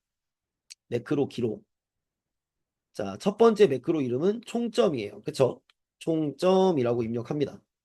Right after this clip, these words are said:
확인. 그럼 여기가 이제 기록 중지 버튼으로 바뀌었다는 건 현재 기록 중이라는 겁니다, 여러분. 자, 여기에서 일 번 동그라미 문제를 보는 거예요. 이, 사부터 이, 팔 영역의 총점을 계산하는데,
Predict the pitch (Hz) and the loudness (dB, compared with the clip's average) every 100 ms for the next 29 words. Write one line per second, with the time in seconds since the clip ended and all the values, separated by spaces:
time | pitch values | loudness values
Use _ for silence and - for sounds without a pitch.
0 | _ _ _ - 165 120 - _ _ _ | _ _ _ -2 0 0 -4 _ _ _
1 | _ _ - 170 165 208 208 165 156 - | _ _ -2 8 8 10 8 8 4 4
2 | 185 214 - 165 175 - 143 180 185 170 | 4 4 4 0 4 4 4 6 4 4
3 | 131 170 165 151 156 196 180 - _ _ | 0 0 2 0 0 0 0 -2 _ _
4 | - 240 240 247 233 - 170 185 - 135 | -4 0 2 2 0 2 4 4 2 -2
5 | 160 175 143 113 92 - - - - _ | 2 2 0 -6 -8 -12 -12 -14 -18 _
6 | _ - - - _ 131 117 107 98 85 | _ -20 -20 -20 _ 6 6 4 -2 -2
7 | 127 131 135 180 220 208 - 247 254 233 | 0 6 6 8 6 4 0 6 6 6
8 | 240 254 247 233 220 156 135 139 139 117 | 2 0 4 4 4 0 2 0 0 -2
9 | 143 151 117 107 113 185 381 _ _ _ | -2 -2 -4 -2 4 4 4 _ _ _
10 | - 175 214 156 135 143 147 208 151 - | -2 2 4 4 4 2 4 6 6 2
11 | 147 151 - 202 131 113 120 123 120 - | -6 -4 2 6 6 4 -2 -2 -4 -4
12 | 240 240 226 226 208 214 196 131 117 143 | -2 -2 2 4 6 6 4 0 0 0
13 | 165 123 160 170 - | 0 0 2 2 0